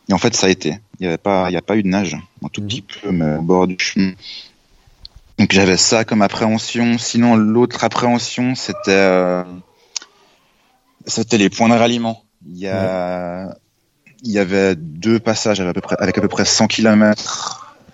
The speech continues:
Speaker 1: cent, cent points de ralliement. Ça, selon à l'heure où tu passes, ça peut, ça peut rallonger encore cette distance. Et puis, euh, ouais, il fallait, il fallait bien,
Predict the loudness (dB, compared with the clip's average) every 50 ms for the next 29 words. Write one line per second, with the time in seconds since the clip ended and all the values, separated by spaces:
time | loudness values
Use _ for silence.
0 | _ -10 -6 -2 -2 -2 0 2 4 6 6 6 6 4 2 0 0 0 0 0
1 | 0 2 4 4 4 4 4 4 4 4 2 0 -2 -10 -20 -20 -20 -20 -20 -20
2 | -20 _ _ _ _ -12 -4 -4 -4 -2 -2 0 2 4 4 4 4 4 4 4
3 | 4 2 2 0 -2 -6 -8 -4 -2 -2 0 -2 -4 -8 -10 _ -8 -6 -6 -6
4 | -8 -8 -6 -4 0 2 2 2 2 0 0 -2 -4 -4 -4 -8 -12 -14 -14 -16
5 | -12 -12 -10 -12 -8 -6 -4 -2 -2 -2 -4 -8 -12 -16 _ _ -20 -20 -20 -20
6 | -20 -20 -20 -20 _ _ _ _ _ _ _ _ _ -20 _ _ _ _ _ -4
7 | -4 -2 -2 -2 -4 -2 0 0 2 4 4 4 4 4 4 4 4 2 2 2
8 | 0 0 0 -2 -4 -6 -10 -16 _ _ _ _ _ _ _ _ _ _ _ _
9 | _ _ _ _ _ _ _ _ _ 2 2 2 2 0 0 2 4 4 4 2
10 | 2 2 4 4 2 4 2 4 4 4 4 2 0